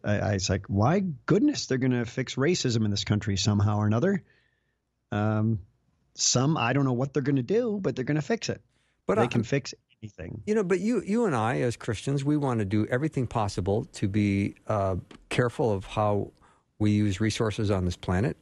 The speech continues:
Speaker 2: and how we take care of, be good stewards of the earth, all of that.
Speaker 1: Yeah.
Speaker 2: And then there's other people who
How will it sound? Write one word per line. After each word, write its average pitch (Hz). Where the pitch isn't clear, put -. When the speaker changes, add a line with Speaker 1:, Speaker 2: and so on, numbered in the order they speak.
Speaker 2:
and 98
how 101
we 95
take 98
care 95
of, 101
be 107
good 101
stewards 104
of 92
the 90
earth, 110
all 107
of 87
that. 87
Speaker 1:
Yeah. 170
Speaker 2:
And 120
then 131
there's 123
other 156
people 120
who 113